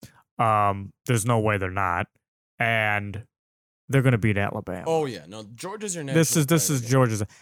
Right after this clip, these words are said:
Speaker 2: Yeah.
Speaker 1: And if Alabama is in with two losses.
Speaker 2: Oh, it's pa-, it's pathetic.
Speaker 1: I'm, I'm not wa-, I,
Speaker 2: It's
Speaker 1: I, I'm
Speaker 2: pathetic.
Speaker 1: boycotting
Speaker 2: Yeah,
Speaker 1: the college. I, I'm dead ass.
Speaker 2: one hundred percent.
Speaker 1: I'm boycotting the college
Speaker 2: One hundred percent.
Speaker 1: co-,
Speaker 2: Es-,
Speaker 1: football
Speaker 2: especially
Speaker 1: playoff.
Speaker 2: if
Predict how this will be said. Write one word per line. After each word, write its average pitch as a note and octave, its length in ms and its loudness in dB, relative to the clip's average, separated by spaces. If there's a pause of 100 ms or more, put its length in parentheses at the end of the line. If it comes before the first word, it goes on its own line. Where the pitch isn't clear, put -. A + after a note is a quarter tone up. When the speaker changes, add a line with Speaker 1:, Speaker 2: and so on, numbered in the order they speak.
Speaker 2:
Yeah. A2+ 140 -14
Speaker 1:
And C#3+ 180 2
if A#2+ 220 0
Alabama E3 960 4
is D3 320 0
in F2 400 -6 (640)
with G#2+ 180 -2 (120)
two D#3 380 2
losses. G#2 260 0
Speaker 2:
Oh, F#3+ 200 4
it's D3 120 -2
pa-, - 60 -4 (140)
it's C#3 120 -4
pathetic. C3+ 540 -10 (640)
Speaker 1:
I'm, C#3+ 300 4
I'm C#3+ 220 2
not C3 180 4
wa-, A2 200 4
I, C3 200 2
Speaker 2:
It's - 80 -2
Speaker 1:
I, C#3+ 100 4
I'm D3 120 2
Speaker 2:
pathetic. D#3 260 4
Speaker 1:
boycotting C#3 540 4
Speaker 2:
Yeah, A2+ 100 0
Speaker 1:
the A#2 60 -4
college. A#2+ 300 0
I, E3 260 4
I'm E3 120 4
dead F3 160 6
ass. G#2 240 0
Speaker 2:
one C#3+ 160 -10
hundred C#3 180 -8
percent. E3 180 2
Speaker 1:
I'm D#3 60 -2
boycotting C#3+ 500 4
the - 80 0
college A#2 260 2
Speaker 2:
One B2+ 80 -6
hundred A#2+ 140 2
percent. - 200 -12
Speaker 1:
co-, - 60 -4
Speaker 2:
Es-, A2+ 100 2
Speaker 1:
football G#2 140 2
Speaker 2:
especially E3+ 560 0
Speaker 1:
playoff. C#3+ 60 -4
Speaker 2:
if C3 120 -10